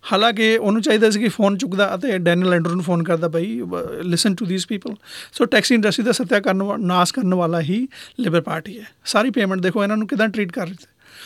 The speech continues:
ਆਪਣੇ ਇੱਕ ਇੱਕ ਲੱਖ ਡਾਲਰ ਦੇ ਦਿੱਤਾ ਟੈਕਸੀ ਦਾ। ਟੈਕਸੀ ਦੀ ਕੀਮਤ ਸੀ ਪੰਜ ਲੱਖ। ਇੱਕ ਇੱਕ ਲੱਖ ਇਹਨਾਂ ਦੇ ਹੱਥ 'ਤੇ ਰੱਖ ਕੇ ਇਹਨਾਂ ਨੂੰ ਕਹਿੰਦਾ, "ਜਾਓ ਜੀ।"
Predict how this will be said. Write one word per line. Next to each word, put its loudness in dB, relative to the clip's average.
ਆਪਣੇ 0
ਇੱਕ 0
ਇੱਕ 0
ਲੱਖ 2
ਡਾਲਰ 2
ਦੇ 0
ਦਿੱਤਾ -2
ਟੈਕਸੀ -6
ਦਾ। -8
ਟੈਕਸੀ -2
ਦੀ -2
ਕੀਮਤ -2
ਸੀ -6
ਪੰਜ -4
ਲੱਖ। -14
ਇੱਕ -2
ਇੱਕ 0
ਲੱਖ 0
ਇਹਨਾਂ 0
ਦੇ 0
ਹੱਥ -6
'ਤੇ 0
ਰੱਖ -2
ਕੇ -4
ਇਹਨਾਂ -2
ਨੂੰ -4
ਕਹਿੰਦਾ, -2
"ਜਾਓ 0
ਜੀ।" -8